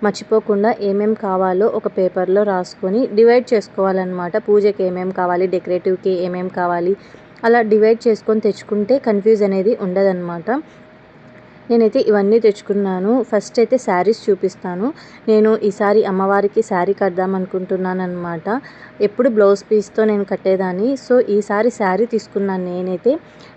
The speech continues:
పెట్టడానికి ఒకటి, ఆ, అమ్మవారికి కట్టడానికి ఒకటి అనమాట. ఇవైతే పట్టు శారీస్, చాలా అంటే చాలా బాగున్నాయి. మనం కట్టుకోకూడదు కదా, కట్టంది పెట్టాలన్నమాట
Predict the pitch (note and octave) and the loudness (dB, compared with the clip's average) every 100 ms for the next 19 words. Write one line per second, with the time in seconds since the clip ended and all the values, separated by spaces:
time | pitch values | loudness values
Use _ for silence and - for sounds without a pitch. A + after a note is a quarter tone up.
0 | - A3+ A#3 A3+ A#3 A#3+ B3 A3 G#3+ G3 | -4 0 2 2 2 2 4 4 2 0
1 | D#4+ - - - G#3+ G3+ G3+ G3+ G3+ G#3+ | -2 -2 -8 -6 -2 0 0 2 2 2
2 | - F#3+ F#3+ F#3+ G3 G3 G#3 F#3+ G3 G3 | 0 -2 0 0 -2 -2 0 0 0 -2
3 | F#3 F3+ F3 D#3+ A3+ A#3 G#3+ G#3+ B3 - | -4 -6 -8 -6 -4 0 2 2 0 -2
4 | G3 - A#3 A#3 G3+ F#3+ B3+ - A3+ F#3 | -2 0 2 2 2 2 2 -2 -2 2
5 | G#3 A3 G#3+ A3 F3+ F3+ G3+ G3 F#3 F#3+ | 2 2 -2 -4 -2 0 0 -2 0 0
6 | G#3+ G#3 F#3 F3+ A3+ C4+ A3 G3 G3+ F#3+ | 0 0 -2 -2 -2 0 -2 -2 -6 -10
7 | - G#3+ G#3+ G3+ F3+ F3+ F#3 A#3 - G#3 | -2 0 2 0 2 -2 0 -2 0 -2
8 | - B3+ C4 C#4+ A3+ - F#3+ A3 G#3 G3 | 2 2 2 0 -2 0 0 2 0 -2
9 | F#3 F3+ | -6 -4